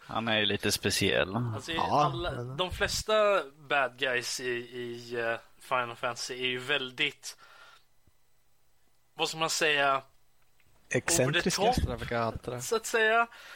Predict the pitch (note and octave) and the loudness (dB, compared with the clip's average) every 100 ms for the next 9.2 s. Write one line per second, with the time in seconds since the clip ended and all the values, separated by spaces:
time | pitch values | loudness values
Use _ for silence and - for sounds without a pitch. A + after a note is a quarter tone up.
0 | - A#2+ F#3 F#3 F#3+ F#3 F#3 G3 F#3+ G3+ | -2 2 6 4 4 4 4 2 2 2
1 | G3+ F#3 A3+ G#3+ G3+ F3 E3 E3 D#3+ D3+ | 2 0 0 2 4 6 6 4 2 0
2 | D3+ C#3+ C#3+ G#3+ F#3 C#3+ C3+ C3+ C#3+ D3+ | -2 -4 2 4 4 0 -2 -2 0 2
3 | D#3 C#3+ C#3+ C#3+ - D#3 C#3+ C3 F#3 D#3+ | 2 2 0 0 -2 -4 -4 2 4 4
4 | C3 C3+ B2 A#2+ A#2 - - - - F3 | 0 0 2 2 0 -6 -10 -16 -6 -2
5 | D#3 D3 - - D#3 D#3 D3 D3 - E3+ | 0 -2 -4 -4 -2 0 2 0 0 0
6 | D#3 D3+ C#3+ - C#3+ C3+ - - - - | 0 -4 -6 -2 -2 -4 -16 -20 -20 -20
7 | _ E3 E3+ D3+ - - - E3 E3 D3+ | _ 2 2 2 -8 -10 -4 0 0 0
8 | D#3 - F3+ E3+ - D3 E3 F3+ G3 G#3+ | -2 0 0 -2 -6 -2 2 4 2 2
9 | A#3+ C#4+ | 2 2